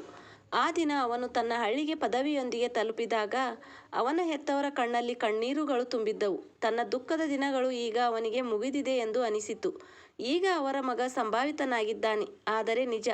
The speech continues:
ಪ್ರಪಂಚವು ಕಾಲೇಜು ಕನಸುಗಳನ್ನು ಸೋಲಿಸಲು ಸಾಧ್ಯವಿಲ್ಲ. ಅದು ತುಂಬಾ ವಿಭಿನ್ನವಾಗಿತ್ತು ಮತ್ತು ಅದಕ್ಕಿಂತ ಹೆಚ್ಚು ಕಠಿಣವಾಗಿತ್ತು. ನಂತರ ಶಾಹಿದ್ ಹಲವಾರು ತಿಂಗಳುಗಳ ಕಾಲ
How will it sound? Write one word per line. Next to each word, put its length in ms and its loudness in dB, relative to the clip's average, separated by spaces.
ಪ್ರಪಂಚವು 600 0
ಕಾಲೇಜು 500 2
ಕನಸುಗಳನ್ನು 760 0
ಸೋಲಿಸಲು 600 0
ಸಾಧ್ಯವಿಲ್ಲ. 600 0
ಅದು 260 0
ತುಂಬಾ 380 0
ವಿಭಿನ್ನವಾಗಿತ್ತು 920 0
ಮತ್ತು 240 0
ಅದಕ್ಕಿಂತ 540 0
ಹೆಚ್ಚು 300 0
ಕಠಿಣವಾಗಿತ್ತು. 800 0
ನಂತರ 420 0
ಶಾಹಿದ್ 500 0
ಹಲವಾರು 460 0
ತಿಂಗಳುಗಳ 580 0
ಕಾಲ 300 -2